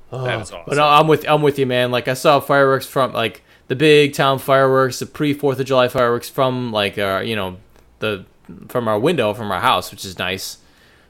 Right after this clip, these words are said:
Speaker 1: But I'm just like, "Yeah, ho hum. You see one fireworks show, you seen 'em all."
Speaker 2: Yeah, no offense to firework, uh, people. <laughs> But, uh, you know, people that put on the shows and stuff, I'm just not feeling it.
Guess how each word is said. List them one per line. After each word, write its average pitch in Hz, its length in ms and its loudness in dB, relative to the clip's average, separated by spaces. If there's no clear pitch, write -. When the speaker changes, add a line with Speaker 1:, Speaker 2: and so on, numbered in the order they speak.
Speaker 1:
But 120 260 0
I'm 120 160 -4
just 117 180 -8
like, 131 220 -2
"Yeah, 156 320 6
ho 147 220 2
hum. 120 180 2
You 127 60 -4
see 208 160 0
one 170 240 4
fireworks 139 480 4
show, 120 400 2
you 117 80 -4
seen 107 180 -6
'em 104 100 -6
all." 90 380 -4
Speaker 2:
Yeah, 123 160 0
no 143 140 0
offense 127 360 -2
to 85 100 -16
firework, 98 440 -2
uh, 85 400 -2
people. 90 340 -12
<laughs> 156 100 4
But, 107 200 2
uh, 92 320 2
you 107 100 -4
know, 87 200 -4
people 107 240 -2
that 90 220 -4
put 107 140 0
on 92 160 0
the 85 80 -6
shows 101 260 0
and 82 120 -12
stuff, 80 200 -6
I'm 87 200 -4
just 101 140 -10
not 117 180 -6
feeling 139 200 -4
it. 110 120 -6